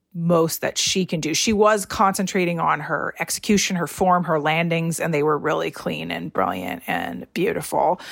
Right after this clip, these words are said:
And then vault, she brought out the Yurchenko double pike, which is the most difficult vault, um,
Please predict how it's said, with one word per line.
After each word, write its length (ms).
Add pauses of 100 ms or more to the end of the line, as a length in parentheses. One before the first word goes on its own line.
(400)
And 220
then 640
vault, 680 (680)
she 200
brought 300
out 280
the 180
Yurchenko 420
double 280
pike, 420
which 240
is 260
the 80
most 240
difficult 400
vault, 460
um, 460